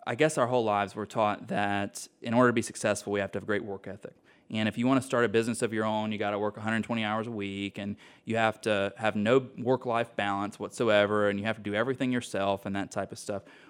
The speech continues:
What, how would you help them balance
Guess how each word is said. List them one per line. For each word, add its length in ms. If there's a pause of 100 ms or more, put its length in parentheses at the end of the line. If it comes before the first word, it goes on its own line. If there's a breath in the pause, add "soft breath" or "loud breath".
What, 260
how 400 (120)
would 300
you 340 (300)
help 360
them 180
balance 580